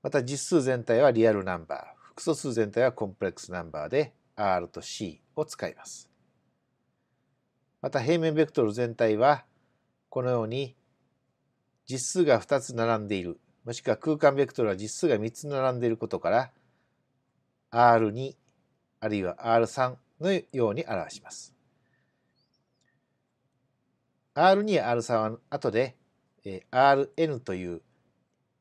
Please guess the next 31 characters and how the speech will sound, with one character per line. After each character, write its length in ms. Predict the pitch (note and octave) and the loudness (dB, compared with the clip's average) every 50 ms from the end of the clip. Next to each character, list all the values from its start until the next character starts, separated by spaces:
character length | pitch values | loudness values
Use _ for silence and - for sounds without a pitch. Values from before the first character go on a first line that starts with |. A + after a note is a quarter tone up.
| _ _ _ _ _ _ _ - | _ _ _ _ _ _ _ -14
N 240 | B2+ B2 C#3+ D#3 D#3 | -10 -6 -4 -4 -2
次 100 | D#3 E3+ | 0 4
元 260 | D#3+ D3+ A#2+ G#2+ G#2 | 4 4 4 2 -2
の 260 | A#2 C3+ D3 C3 - _ _ - A2+ G2 | -2 -2 -2 -4 -6 _ _ -16 -12 -6
ベ 140 | G#2 A2+ | -6 -6
ク 80 | G2 - | -4 -2
ト 100 | - C#3+ | -4 -2
ル 120 | B2 A#2 | -2 -2
空 180 | - - C#3 B2 | -4 -4 -6 -4
間 260 | - - G2 F2 F2+ _ _ _ _ _ _ _ _ _ _ _ _ _ _ _ _ _ _ _ _ _ _ _ _ _ _ _ _ _ _ _ _ _ _ _ _ _ _ _ | -2 -4 -4 -4 -6 _ _ _ _ _ _ _ _ _ _ _ _ _ _ _ _ _ _ _ _ _ _ _ _ _ _ _ _ _ _ _ _ _ _ _ _ _ _ _
で 160 | - E3 F3 D#3+ | -2 0 0 0
登 160 | - C#3+ B2 A2+ | 0 0 0 2
場 140 | G#2+ G#2 | 2 0
し 140 | F#2 - - | -4 -4 -8
ま 80 | G#2+ F2+ | -10 -10
す 120 | - - | -10 -12
の 120 | F2+ E2 D#2+ | -12 -6 -2
で、 240 | A2+ B2+ B2+ B2+ _ _ _ _ _ _ _ _ _ | -2 -2 -2 -4 _ _ _ _ _ _ _ _ _
こ 40 | - | -6
こ 80 | C3+ | 0
で 100 | C3 C3 | 2 4
は、 260 | A#2+ A2+ A#2+ B2+ - _ _ _ _ _ _ _ _ - | 6 6 4 4 0 _ _ _ _ _ _ _ _ -16
え 100 | - G#2+ | -12 -12
ー、 20 | F#2+ | -10
一 200 | - - D3+ B2 | -4 -4 -4 -4
つ 100 | - B2 | -4 -4
の 100 | G2+ G2+ | -2 0
例 160 | C3+ C3+ A#2+ | 2 0 0
と 140 | - G#2 F#2+ | 0 -4 -8
し 80 | - | -6
て、 280 | - - E3 E3+ A#2+ | -2 0 0 0 0